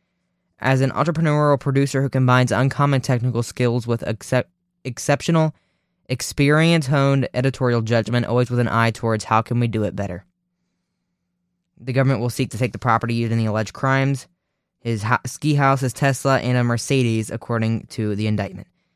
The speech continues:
He faces a mandatory minimum of ten years in jail on each count. The same group of people, the same party, and I'm trying to make this partisan because these, these young girls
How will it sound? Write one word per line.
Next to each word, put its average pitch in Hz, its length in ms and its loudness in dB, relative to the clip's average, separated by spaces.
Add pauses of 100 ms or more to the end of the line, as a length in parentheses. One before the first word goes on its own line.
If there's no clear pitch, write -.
(300)
He 123 140 -8
faces 120 280 0
a 117 60 2
mandatory 120 480 0
minimum 117 320 0
of 87 100 -8
ten 139 300 -2
years 135 280 0
in 120 180 2
jail 104 420 0
on 104 140 -2
each 101 200 -2
count. - 360 -16 (2500)
The 147 180 4
same 196 680 2 (1000)
group 131 580 0 (720)
of 127 200 -2
people, 104 300 -8
the 107 100 -8
same 135 440 -2 (640)
party, 131 400 0
and 107 100 0
I'm 127 100 2
trying 165 140 0
to 170 60 2
make 160 100 0
this 143 120 -2
partisan 117 460 -6
because 104 260 -6
these, 113 260 -6
these 117 300 -4
young 120 260 -2
girls 104 480 -4